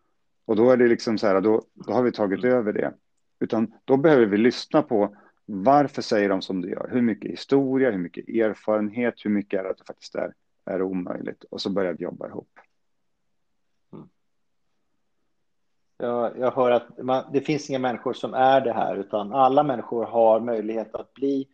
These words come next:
Speaker 2: faktiskt, eh, på det här sättet, om man inte har blivit lyssnad på historiskt.
Speaker 1: Mm.
Speaker 2: Och man har mycket kompetens och kunskap.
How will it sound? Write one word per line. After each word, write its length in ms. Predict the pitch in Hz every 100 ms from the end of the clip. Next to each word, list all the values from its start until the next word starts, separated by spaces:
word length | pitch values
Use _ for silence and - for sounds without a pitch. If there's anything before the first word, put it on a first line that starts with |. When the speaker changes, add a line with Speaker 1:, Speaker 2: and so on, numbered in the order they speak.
| _ _ _ _ _ _ _ -
Speaker 2:
faktiskt, 680 | 110 _ - 52 - -
eh, 540 | 57 53 53 55 50 50 - -
på 100 | 113
det 60 |
här 80 | 110
sättet, 500 | - 107 - 107 104
om 80 | 110
man 120 | 110
inte 180 | 104 104
har 60 | 98
blivit 260 | 101 101
lyssnad 400 | 110 - 104 101
på 160 | - 98
historiskt. 580 | 98 110 107 110 - _ _ _ _ -
Speaker 1:
Mm. 140 | 107 104
Speaker 2:
Och 160 | 110
man 160 | 107 104
har 140 | 107
mycket 280 | 110 107 98 _ _
kompetens 580 | - 98 104 - 92 -
och 60 | -
kunskap. 600 | - 107 - - -